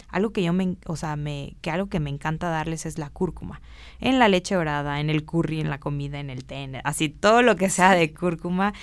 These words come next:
esa es una muy buena, este, opción, por ejemplo, para alguien que tiene endometriosis, todo lo que sea antiinflamatorio les va a ayudar muchísimo.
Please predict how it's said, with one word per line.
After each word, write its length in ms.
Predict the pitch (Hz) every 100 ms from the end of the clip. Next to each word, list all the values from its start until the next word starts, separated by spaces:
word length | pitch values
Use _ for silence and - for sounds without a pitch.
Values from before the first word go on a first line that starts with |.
| - - -
esa 180 | 196 220
es 60 |
una 180 | 214 190
muy 140 | 170 165
buena, 460 | 160 160 156 - -
este, 560 | 151 143 - - 139 -
opción, 440 | 151 - 165 156
por 140 | 170
ejemplo, 260 | 156 160 156
para 220 | - 147
alguien 200 | 147 160
que 120 | 160
tiene 240 | 151 147 147
endometriosis, 680 | 151 143 135 - 147 - -
todo 180 | 196 220
lo 100 | 202
que 140 | 139
sea 160 | 151 151
antiinflamatorio 960 | 165 151 131 143 139 131 143 139 156
les 180 | 180 143
va 40 |
a 40 | 143
ayudar 240 | 143 143
muchísimo. 640 | 143 139 - 151 175 208